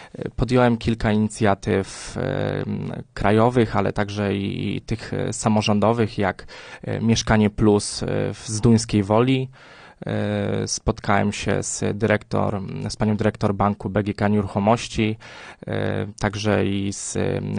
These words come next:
ministrem infrastruktury. E, omówiliśmy sprawę, e, Mieszkania Plus, bo to też jest, e, nasz, e, to jest też zapisane w naszym programie wyborczym. I ja swoje, e, doświadczenie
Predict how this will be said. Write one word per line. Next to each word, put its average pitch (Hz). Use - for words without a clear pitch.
ministrem 110
infrastruktury. 117
E, -
omówiliśmy 107
sprawę, 101
e, 98
Mieszkania 107
Plus, 110
bo 104
to 98
też 101
jest, 98
e, 101
nasz, 104
e, 104
to 110
jest 104
też 104
zapisane 104
w 98
naszym 104
programie 104
wyborczym. 110
I 120
ja 135
swoje, 120
e, 117
doświadczenie 113